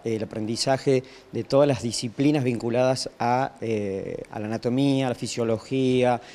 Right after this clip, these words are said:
semiología, etcétera, etcétera, vinculadas a los pequeños animales, es decir, a los carnívoros. Entonces, bueno, surgió la idea un poco, y ese fue el,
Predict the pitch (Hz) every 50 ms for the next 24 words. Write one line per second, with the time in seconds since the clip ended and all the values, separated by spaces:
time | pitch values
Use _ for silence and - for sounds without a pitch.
0 | - - - - - 143 135 131 123 113 113 - - 135 131 131 120 - - 139
1 | 127 - 127 117 110 - - 131 117 139 135 147 147 - - - - - - -
2 | 127 123 110 - 127 131 139 147 127 123 123 131 131 131 131 - - - - -
3 | - - - - 123 107 - 135 131 135 131 127 120 117 110 104 101 101 - -
4 | 113 113 117 120 127 113 101 104 104 101 - 127 117 113 - - 123 131 117 123
5 | 110 101 87 - - - - - - - - - - - - - - - - -
6 | - - - - - 131 135 - - 160 160 156 165 156 151 147 135 127 - 143
7 | 131 120 - 175 170 170 165 165 175 180 180 165 143 175 170 131 - 175 180 180
8 | 147 127 131 - - 123 - 135 135 131 127 117 107 107